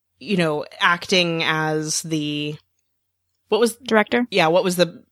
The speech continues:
Speaker 2: She was director of the Dyad Institute, I believe.
Speaker 1: Right, uh, in, in Leaky's place.
Speaker 2: Yeah.
Speaker 1: And as soon as Rachel tells her that, there's this look on Delphine's face. And I think,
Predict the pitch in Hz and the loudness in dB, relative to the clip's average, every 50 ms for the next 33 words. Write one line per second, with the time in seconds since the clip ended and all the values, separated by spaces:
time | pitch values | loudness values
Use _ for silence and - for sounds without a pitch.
0 | _ - - - 294 277 262 247 247 226 262 269 269 - - 247 226 208 196 190 | _ -2 0 2 4 4 2 0 0 0 0 0 0 2 2 2 2 2 2 0
1 | 180 180 175 170 170 170 160 165 175 - - 160 151 156 147 - - - - - | 2 2 4 4 4 2 0 0 -2 -2 -2 -2 -2 -2 -4 -4 -4 -4 -4 0
2 | 202 180 156 143 - - - 180 165 156 151 151 147 - - - 185 - 277 269 | 0 0 0 -2 -4 -4 -4 -2 0 0 -2 -4 -4 -8 -12 -16 -10 -4 0 2
3 | 247 226 214 208 202 - - - 226 220 214 208 196 - 175 160 - - - 147 | 4 4 4 2 2 -2 -2 0 2 2 4 2 2 0 -2 -2 -2 0 -2 -2
4 | 135 139 - - - - - - - _ _ _ _ _ _ _ _ - 208 180 | -2 -2 -4 -6 -8 -10 -12 -18 -20 _ _ _ _ _ _ _ _ 2 4 4
5 | 175 175 170 165 165 160 - - _ _ _ _ _ _ _ _ - 226 208 208 | 6 4 4 2 0 -2 -4 -8 _ _ _ _ _ _ _ _ 0 0 2 2
6 | - 302 339 330 330 - - 220 226 214 196 - - - 208 202 202 226 190 165 | 2 2 4 2 2 4 4 2 4 2 0 0 2 2 2 2 4 2 2 4
7 | 143 135 - - - - - _ _ _ - 220 220 202 - 240 220 - - 294 | 4 2 2 0 -6 -18 -20 _ _ _ 0 0 0 2 2 2 2 2 4 4
8 | 359 339 - 277 202 208 196 185 180 - 208 185 165 - - - 269 208 135 127 | 4 4 4 4 4 4 4 2 2 0 -2 -2 -2 -2 0 2 2 0 0 -2
9 | 143 - - - - - _ _ _ _ - 233 214 202 190 190 - - - 185 | -6 -6 -8 -8 -10 -14 _ _ _ _ 0 2 2 4 4 2 0 0 0 -2
10 | 180 175 - - - - 294 302 311 330 339 - - - | -2 -2 -6 -12 -6 -2 0 0 0 0 -2 -4 -10 -16